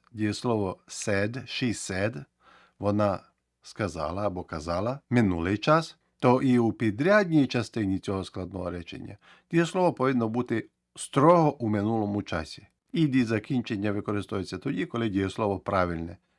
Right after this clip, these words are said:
Коли неправильне, простий минулий час, шукаємо у другій колонці таблиці неправильних дієслів. Речення номер вісім. If I have enough time tomorrow,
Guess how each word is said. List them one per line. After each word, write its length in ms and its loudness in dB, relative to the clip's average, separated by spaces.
Коли 240 0
неправильне, 720 4
простий 520 -4
минулий 460 0
час, 400 0
шукаємо 640 0
у 140 -2
другій 500 4
колонці 560 -4
таблиці 420 -6
неправильних 600 -4
дієслів. 540 -8
Речення 460 2
номер 280 6
вісім. 380 -2
If 180 4
I 520 6
have 240 4
enough 360 2
time 440 4
tomorrow, 500 2